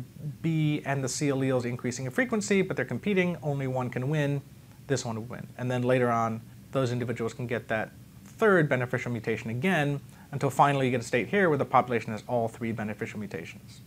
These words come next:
So it takes a while, and it has to basically happen in three waves for a population to go from the initial state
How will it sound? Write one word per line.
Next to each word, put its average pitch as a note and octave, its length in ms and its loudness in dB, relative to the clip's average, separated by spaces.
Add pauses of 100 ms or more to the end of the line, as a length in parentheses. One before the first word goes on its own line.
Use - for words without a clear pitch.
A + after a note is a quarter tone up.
(380)
So F3 120 6
it F3+ 80 4
takes F4 220 6
a D#3+ 60 6
while, A#2+ 420 6
and C#3+ 180 -2
it C3 40 -4
has D#3+ 220 -2
to C#3+ 280 4 (140)
basically D#3+ 320 0
happen C3 280 2
in B2+ 140 -2
three F#3 500 2
waves C#3+ 800 0 (440)
for - 120 -4
a D3 40 0
population C#3+ 460 4
to C3 40 -4
go C3+ 160 4
from C3 160 -4
the B2+ 80 -4
initial E3+ 260 2
state - 360 2